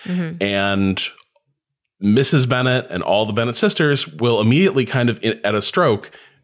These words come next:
Speaker 2: be dropped from this class if they do not have, uh, an eligible match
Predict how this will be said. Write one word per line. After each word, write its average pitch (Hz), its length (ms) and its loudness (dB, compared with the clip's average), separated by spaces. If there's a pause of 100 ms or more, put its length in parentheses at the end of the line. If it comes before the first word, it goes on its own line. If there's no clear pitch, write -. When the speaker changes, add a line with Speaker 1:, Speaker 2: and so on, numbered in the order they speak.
Speaker 2:
be 104 160 0
dropped 95 440 -2
from 104 200 0
this 92 140 -4
class - 720 -4 (120)
if 90 280 -2
they 92 160 -2
do 92 100 -2
not 87 220 -2
have, 85 600 -4 (520)
uh, 90 400 0 (400)
an 113 120 0
eligible 107 520 0
match 85 520 -4